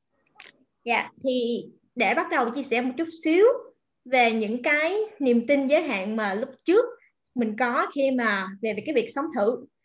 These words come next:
Và lúc trước mình rất là hoang mang và mình rất là lo sợ.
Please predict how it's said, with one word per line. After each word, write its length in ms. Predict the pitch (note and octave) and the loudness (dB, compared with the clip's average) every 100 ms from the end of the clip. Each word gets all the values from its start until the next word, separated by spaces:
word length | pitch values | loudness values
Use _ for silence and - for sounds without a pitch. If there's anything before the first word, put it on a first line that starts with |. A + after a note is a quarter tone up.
| _ _ | _ _
Và 80 | A3 | -4
lúc 100 | B3 B3 | -4 -2
trước 220 | D#4+ F4 | -2 0
mình 360 | C4+ G#3+ G3 - _ _ _ | -2 -4 -6 -14 _ _ _
rất 220 | D#4 - | -4 -2
là 60 | B3 | -4
hoang 340 | A#3+ A#3+ A#3 | -2 -2 0
mang 280 | A#3+ A3+ A3+ | 0 0 -2
và 80 | A3 | -4
mình 240 | G#3+ G#3 | -4 -4
rất 220 | B3+ F4+ | -4 -2
là 100 | C4 | -4
lo 220 | G3+ A3+ A#3+ | -4 -4 -4
sợ. 380 | - - - | -6 -6 -6